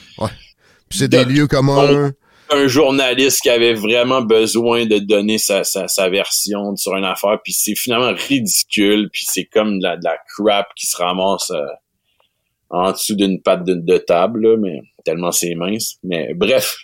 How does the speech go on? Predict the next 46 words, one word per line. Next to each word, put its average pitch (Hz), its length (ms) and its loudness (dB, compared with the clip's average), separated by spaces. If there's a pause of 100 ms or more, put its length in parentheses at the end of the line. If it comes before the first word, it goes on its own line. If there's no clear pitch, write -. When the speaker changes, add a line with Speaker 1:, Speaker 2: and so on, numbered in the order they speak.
Speaker 2:
ceci 175 800 2
de 123 120 4
livre 123 340 2
de 120 120 4
Duchesne 131 520 2
n'est 113 140 2
pas 135 300 4
dans 104 220 2
cette... - 280 -2
Euh, 98 220 4 (240)
Speaker 1:
Non, 147 160 -2
Speaker 2:
tu - 60 -2
sais, 175 80 4
Speaker 1:
c'est 120 140 0
Speaker 2:
c'est - 80 -6
comme 202 160 2
des, 147 140 4
des, - 80 2
des - 60 4
Speaker 1:
exhaustif. - 520 0 (400)
Speaker 2:
Ouais, 202 160 4
ouais, 185 240 2
c'est - 140 -2
le 107 60 -6
travail 180 300 2
d'une 127 220 0
vie, 110 300 -4
je - 120 0
trouve, 110 360 0
là. 98 160 4
Tu - 120 -2
sais, 127 60 -4
même 156 140 0
si - 60 2
ça 131 100 4
lui 120 160 4
a 110 60 4
pris, 120 280 -6
je - 60 -4
sais 95 80 -6
pas 110 140 -2
quoi, 104 220 2
peut-être 90 320 -4
dix 87 280 -6
ans, 127 100 0
là. 107 160 -4